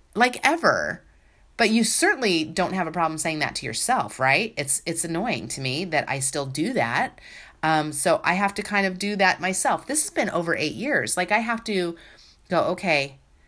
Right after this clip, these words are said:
what do I see that's good in the mirror?" So those kinds of things are so important. You notice I didn't talk about how to diet, what to do as far as exercise, because you're not lame.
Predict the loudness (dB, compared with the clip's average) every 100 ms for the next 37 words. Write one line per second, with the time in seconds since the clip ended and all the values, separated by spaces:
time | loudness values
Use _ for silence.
0 | _ -14 -2 2 2 0 -2 2 2 2
1 | -2 -2 -4 -6 -4 -4 -4 -6 -8 -6
2 | -4 -6 -6 -8 -12 -20 -20 -18 -4 2
3 | 4 2 0 0 2 0 -2 -2 -2 -2
4 | -2 -2 -4 -2 -2 -2 0 0 0 -2
5 | -2 0 2 4 2 0 0 -4 -4 -2
6 | -2 0 0 0 -6 -20 _ _ _ -16
7 | -2 0 0 -2 -6 -4 -4 -2 -4 -8
8 | -10 -10 _ _ -20 -20 -20 -16 -10 0
9 | 2 2 -2 -4 -2 2 4 4 0 -8
10 | -14 -20 _ -2 0 2 2 2 -2 -4
11 | -4 -4 -4 -4 -6 -8 -10 -12 -20 -20
12 | -8 -2 2 0 0 2 4 4 0 -2
13 | -2 -4 -8